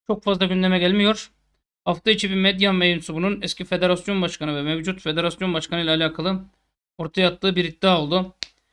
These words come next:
Bunlar bize göre teyide muhtaç iddialar. Şu an doğru mu değil mi bilemiyoruz. Ancak ne eski federasyon başkanından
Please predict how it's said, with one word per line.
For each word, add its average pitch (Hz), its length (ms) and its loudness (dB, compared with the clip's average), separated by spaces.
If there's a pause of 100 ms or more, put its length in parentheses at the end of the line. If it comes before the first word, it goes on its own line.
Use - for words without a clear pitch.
(420)
Bunlar 214 300 6
bize 214 180 4
göre 220 340 6 (600)
teyide 196 300 4
muhtaç 202 380 2
iddialar. 175 580 -2 (400)
Şu 180 60 0
an 185 180 2
doğru 185 240 0
mu 170 140 -2
değil 175 160 4
mi 196 160 0
bilemiyoruz. 175 400 2
Ancak 165 300 -4
ne 190 260 -2
eski 190 280 -4
federasyon 175 560 -2
başkanından 160 540 -4